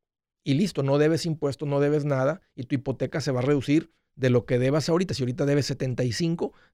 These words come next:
se va a bajar a sesenta y cinco, que significa que te vas a ahorrar impuestos, eh, intereses, perdón, en esos diez mil dólares por la vida de la hipoteca.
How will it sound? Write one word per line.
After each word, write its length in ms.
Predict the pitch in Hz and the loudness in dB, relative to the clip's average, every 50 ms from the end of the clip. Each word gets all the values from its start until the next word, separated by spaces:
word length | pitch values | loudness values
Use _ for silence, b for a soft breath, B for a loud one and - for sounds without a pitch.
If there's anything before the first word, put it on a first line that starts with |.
| b | b
se 100 | - 127 | 0 2
va 80 | 120 123 | 4 4
a 40 | 135 | 4
bajar 200 | 127 - 139 139 | 2 2 0 -2
a 40 | 123 | -2
sesenta 360 | 123 117 127 120 110 - 117 | -2 -4 -4 -4 -4 -4 -4
y 60 | 110 | -4
cinco, 380 | - 208 196 143 123 156 143 - | -2 -2 -2 -2 -4 -6 -6 -6
que 80 | - 113 | -4 -4
significa 260 | 143 131 113 160 156 | -2 0 0 0 0
que 80 | 156 | 0
te 80 | - 143 | 0 0
vas 120 | 151 139 | 0 0
a 40 | 175 | 0
ahorrar 200 | 175 165 170 165 | 0 0 0 0
impuestos, 920 | 165 160 160 143 - - - 214 - - - - - 160 - - - - _ _ _ _ _ _ _ _ _ _ _ _ _ | 0 0 -2 -4 -4 -4 -4 -4 -4 -4 -6 -6 -6 -6 -6 -6 -10 -16 _ _ _ _ _ _ _ _ _ _ _ _ _
eh, 120 | 156 147 139 | -6 -4 0
intereses, 520 | 170 156 151 - 160 190 196 - 170 131 - | 0 0 2 4 4 4 2 2 -2 -4 -4
perdón, 320 | - 139 135 139 160 - - | -2 -2 0 -2 -2 -4 -4
en 180 | 156 135 131 | -4 -2 0
esos 260 | 135 117 156 170 156 143 | 0 0 0 0 0 0
diez 220 | 147 139 131 131 | 0 0 0 0
mil 200 | 139 151 151 139 | -2 0 0 2
dólares 280 | 143 147 151 147 135 - | 2 2 2 0 0 -2
por 240 | _ 151 143 127 | _ 0 2 2
la 180 | 135 127 123 120 | 2 2 2 0
vida 280 | 120 139 180 185 175 156 | 0 -2 -2 -2 -2 -2
de 100 | 135 120 | -2 -4
la 80 | 113 | -4
hipoteca. 520 | 107 - - 104 - - - _ _ _ | -6 -6 -10 -16 -16 -16 -20 _ _ _